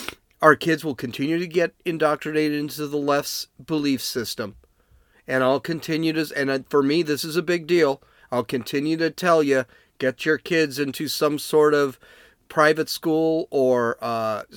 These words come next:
uh, charter school or homeschool. Uh, but the, what amazes me is that there were Republicans that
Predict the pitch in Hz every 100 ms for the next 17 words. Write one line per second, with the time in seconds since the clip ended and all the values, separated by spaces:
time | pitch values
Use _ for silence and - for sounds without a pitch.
0 | - - - - 135 123 113 - 151 160
1 | 165 160 - - 156 160 156 156 - -
2 | - 127 151 131 175 180 175 - 175 165
3 | 170 165 _ _ _ _ _ _ _ _
4 | _ _ _ _ - 127 131 127 _ -
5 | _ - - 185 143 156 160 156 160 160
6 | 156 156 165 156 143 151 147 139 120 143
7 | 131 - 127 143 139 127 135 160 160 143
8 | 135 - 156 139 127 131 107 104 - -
9 | 143 127 135